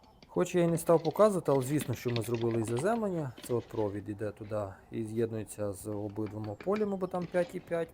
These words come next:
панелей. Через металопластикову трубу і в землю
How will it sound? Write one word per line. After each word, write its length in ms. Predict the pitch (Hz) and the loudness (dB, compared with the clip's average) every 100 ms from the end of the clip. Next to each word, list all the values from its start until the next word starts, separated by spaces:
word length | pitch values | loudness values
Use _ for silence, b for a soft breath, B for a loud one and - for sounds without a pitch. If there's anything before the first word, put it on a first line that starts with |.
| - | -6
панелей. 520 | 160 160 160 160 160 B B B B B - - - | -4 -2 -2 -2 -4 B B B B B -20 -18 0
Через 260 | 139 123 | 2 2
металопластикову 840 | 123 127 123 120 131 131 - 143 143 | 2 4 2 6 4 4 -4 -4 -2
трубу 460 | 156 160 226 247 - | -2 -2 0 -2 -2
і 120 | 151 | 0
в 60 | 147 | 0
землю 480 | 107 135 170 165 | 2 2 2 -2